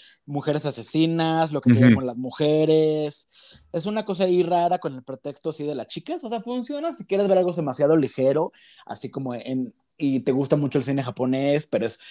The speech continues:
Speaker 1: súper superficial. O sea, ni siquiera estos temas que podría decir, "Ay, temas importantes", no, o sea,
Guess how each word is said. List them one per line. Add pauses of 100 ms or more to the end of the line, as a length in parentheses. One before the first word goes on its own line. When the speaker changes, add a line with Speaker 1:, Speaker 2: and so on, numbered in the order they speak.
(120)
Speaker 1:
súper
superficial.
O
sea,
ni
siquiera (180)
estos
temas
que
podría
decir,
"Ay,
temas
importantes",
no,
o
sea,